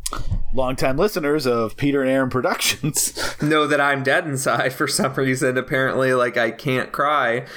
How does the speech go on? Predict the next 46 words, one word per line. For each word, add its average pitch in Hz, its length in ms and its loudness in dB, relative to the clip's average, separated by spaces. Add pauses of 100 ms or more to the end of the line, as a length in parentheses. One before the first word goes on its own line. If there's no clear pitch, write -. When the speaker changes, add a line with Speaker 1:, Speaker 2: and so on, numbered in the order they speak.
(160)
Speaker 2:
And 127 140 0
anytime 160 340 2
I 151 80 2
cry 135 240 0
when 139 120 0
I'm 127 80 0
watching 123 300 0
a 120 40 0
movie, 139 520 2 (200)
it 131 100 0
immediately 139 500 2
turns 131 340 0
into 113 180 0
happy 120 340 -2
tears 175 480 0
because 117 800 0
I 107 840 2 (500)
get 131 200 -2
so 139 180 2
excited 135 840 0
that 117 160 0
I, 117 160 2
like, 117 240 0
a 120 80 0
movie 131 400 2
got 110 380 -2
them 104 180 0
out 143 200 0
of 131 140 -2
me. 104 380 0 (280)
Speaker 1:
I 277 120 2
tend 311 180 -2
to 254 80 0
cry 190 220 0
more 160 400 2
for, 156 160 -2
like, 135 300 2
the 123 100 0
big 117 340 -2
joyful 117 440 0
moments 101 380 0
in 101 100 0
movies 92 320 0
than 82 160 -2
the 76 60 -4
sad 71 300 -2